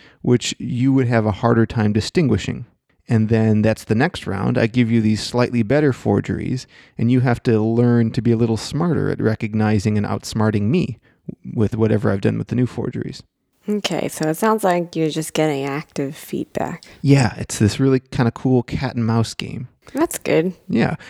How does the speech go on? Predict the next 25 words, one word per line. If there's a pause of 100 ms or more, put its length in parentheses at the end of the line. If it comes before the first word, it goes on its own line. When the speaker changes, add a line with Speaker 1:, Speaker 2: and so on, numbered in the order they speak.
(140)
Speaker 1:
It's
actually
a
very
modern
idea.
As
far
as
I
know,
it
was
introduced
into
the
literature
in
twenty
fourteen.
So
it's
a
new
concept,